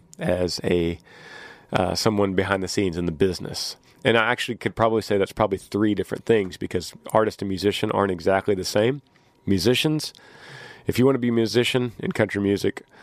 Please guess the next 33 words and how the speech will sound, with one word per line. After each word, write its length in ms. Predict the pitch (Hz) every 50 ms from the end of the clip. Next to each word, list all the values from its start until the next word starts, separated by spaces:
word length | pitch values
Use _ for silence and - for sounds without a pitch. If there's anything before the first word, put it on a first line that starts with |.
| - - - - - - _ _ - -
and 160 | 107 104 101
you 80 | 95
feel 240 | - - - 131 131
like 220 | 120 113 104 - 113
you're 80 | 110
good 240 | 92 80 117 117 113
enough 260 | 113 110 107 107 -
to 80 | - 107
take 240 | - - 107 101 98
it 80 | -
to 260 | - 104 98 92 95 - -
a, 80 | - 98
a, 280 | 98 95 92 90 92 -
a 80 | - 92
bigger 300 | 85 82 101 107 95 104
level, 420 | 92 90 92 95 90 104 110 110 - _ _ _ _ _ _ _ -
you 100 | 98 92
gotta 160 | 104 95 92
network. 480 | 92 95 90 - 90 - - - - -
You 60 | 98
gotta, 360 | 87 110 104 98 101 95 90 - - - - - _ -
you 100 | 107 104
gotta 220 | 113 123 110 113 110
know 540 | 110 110 117 117 120 120 123 127 131 117 - _ _ _ _ _ - _ _ _ - - _ -
the 120 | - 110 104
right 240 | 101 107 110 - -
people 240 | 110 107 - 110
that 140 | 101 101 92
know 160 | 98 101 101
when 200 | 101 98 104 101
the 80 | 98 95
auditions 640 | 92 92 90 82 - 104 95 - 95 92 85 87 92
are. 260 | 90 - - -